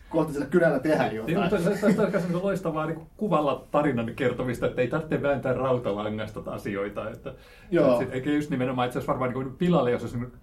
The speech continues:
Speaker 2: pikkutarkasti kerrottu, että miten se tällä kynällä muka sitten teki tän kaiken. <laughs> Niin, niin, tota,
Speaker 1: Joo.
Speaker 2: se, sehän oli vaan täydellistä.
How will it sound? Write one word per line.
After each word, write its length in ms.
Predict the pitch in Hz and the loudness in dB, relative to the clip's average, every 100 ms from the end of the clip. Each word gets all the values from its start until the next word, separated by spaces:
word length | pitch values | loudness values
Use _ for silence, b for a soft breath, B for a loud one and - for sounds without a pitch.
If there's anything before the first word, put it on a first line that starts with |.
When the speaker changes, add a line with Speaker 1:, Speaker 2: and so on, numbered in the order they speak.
| - | -6
Speaker 2:
pikkutarkasti 680 | 151 151 - - - - - | -4 -2 -2 -4 -4 -6 -6
kerrottu, 340 | - 123 120 113 | -2 0 0 -2
että 140 | 127 | 0
miten 300 | 135 165 196 | 2 4 4
se 80 | 127 | 2
tällä 240 | 123 110 | -2 -2
kynällä 420 | - 135 123 107 | -2 0 0 0
muka 200 | 107 107 107 | 0 -2 -2
sitten 200 | 131 - | -2 -2
teki 240 | 190 127 | 0 2
tän 220 | - 110 | 0 -2
kaiken. 480 | 113 110 147 - 190 | 0 2 2 2 0
<laughs> 360 | 175 - - - | 0 -6 -14 -10
Niin, 140 | - | -8
niin, 360 | 123 110 113 110 | -4 -6 -6 -10
tota, 340 | 107 - 101 - 165 | -10 -6 -6 -6 2
Speaker 1:
Joo. 380 | 170 139 127 117 | 4 6 2 -2
Speaker 2:
se, 200 | 117 - | -6 -2
sehän 160 | 110 | -4
oli 100 | 110 | -2
vaan 180 | 107 107 - | -4 -4 -4
täydellistä. 380 | 101 104 90 | -6 -4 -8